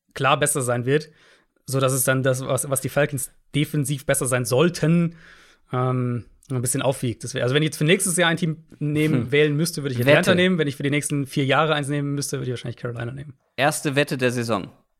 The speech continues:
Speaker 2: Irgendjemand muss es aufschreiben, weil ich tu-
Speaker 1: Ich wollte gerade sagen, das muss, muss er aufschreiben,
Speaker 2: Ja, es wird
Speaker 1: sonst, äh,
Speaker 2: irgendein,
Speaker 1: das
Speaker 2: ein
Speaker 1: ist wieder
Speaker 2: Hörer
Speaker 1: weg.
Speaker 2: oder eine Hörerin machen. Wir machen's eh nicht, weil wir vergessen sowas.
Speaker 1: <laughs> Wir vergessen's, ja.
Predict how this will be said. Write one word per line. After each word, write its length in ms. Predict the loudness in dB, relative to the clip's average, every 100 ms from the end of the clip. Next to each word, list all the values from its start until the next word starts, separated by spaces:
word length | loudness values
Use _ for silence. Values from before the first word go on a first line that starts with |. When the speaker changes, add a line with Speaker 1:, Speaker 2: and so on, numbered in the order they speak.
| -18 -18 -20 _ _
Speaker 2:
Irgendjemand 400 | 4 6 8 8
muss 140 | 6 4
es 160 | 2
aufschreiben, 480 | 2 0 0 -2 0
weil 100 | -2
ich 120 | -4
tu- 160 | -4 -4
Speaker 1:
Ich 100 | -2 2
wollte 120 | 6
gerade 80 | 6
sagen, 200 | 6 4
das 120 | 4
muss, 160 | 2 2
muss 260 | 2 2 2
er 100 | 4
aufschreiben, 320 | 4 6 6
Speaker 2:
Ja, 40 |
es 80 | 8
wird 120 | 6
Speaker 1:
sonst, 100 | 8
äh, 60 | 6
Speaker 2:
irgendein, 680 | 8 6 6 6 6 6
Speaker 1:
das 80 | 4
Speaker 2:
ein 100 | 4
Speaker 1:
ist 60 | 4
wieder 120 | 6
Speaker 2:
Hörer 140 | 6 6
Speaker 1:
weg. 80 | 6
Speaker 2:
oder 80 | 6
eine 140 | 4
Hörerin 460 | 2 2 0 2 4
machen. 400 | 4 4 2 2 -10 -20 -20 _ _ _ -12
Wir 280 | 0 4
machen's 340 | 6 4 0 -4
eh 60 | -8
nicht, 200 | -8 -4
weil 340 | 0 0 0 -2
wir 80 |
vergessen 380 | -4 -2 -2 -4
sowas. 380 | -2 -2 -2 2
Speaker 1:
<laughs> 360 | 0 0 -8 -4
Wir 280 | -2 -2 -2
vergessen's, 460 | -2 -2 -4 -8
ja. 240 | -6 -8